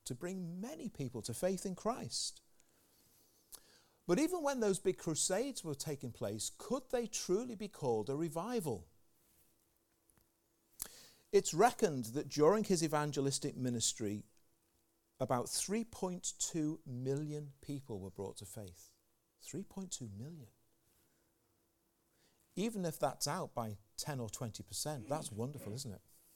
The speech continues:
Three million Christians resulting from his ministry,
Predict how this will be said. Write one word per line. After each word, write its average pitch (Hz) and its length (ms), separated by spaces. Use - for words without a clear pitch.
Three 175 320
million 185 380
Christians - 800
resulting 127 640
from 113 240
his 107 200
ministry, 117 580